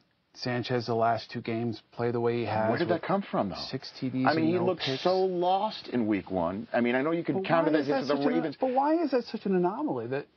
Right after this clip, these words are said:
Speaker 1: I mean, the Ravens brought the kitchen sink. It was their first game.
Speaker 2: Mm-hmm.
Speaker 1: He played like the dog of dew. But this is extremely exciting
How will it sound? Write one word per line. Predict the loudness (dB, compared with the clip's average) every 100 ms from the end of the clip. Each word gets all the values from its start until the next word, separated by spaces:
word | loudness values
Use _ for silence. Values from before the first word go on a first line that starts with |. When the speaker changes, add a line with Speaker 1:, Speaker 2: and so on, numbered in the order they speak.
| _
Speaker 1:
I |
mean, | 0
the | 2
Ravens | 2 2 2 0 -4 -6 _
brought | 0 2
the | 0
kitchen | -4 -6 -6 -8
sink. | -8 -8 -6
It |
was | -6 -6
their | -10 -6
first | -4 -4 -4
game. | -8 -6 -4
Speaker 2:
Mm-hmm. | -4 -4 -6 -6
Speaker 1:
He | -6
played | 0 0 2
like | 2 0
the | -2
dog | 0 0 -2
of | -6
dew. | -4 -4 -4 -8 _ _ _ _
But | -4 -4 -6 -20 -20 _ _ _
this | -2 0
is | -2 -4
extremely | -10 -6 -2 0 0 0
exciting | -4 -4 -2 -2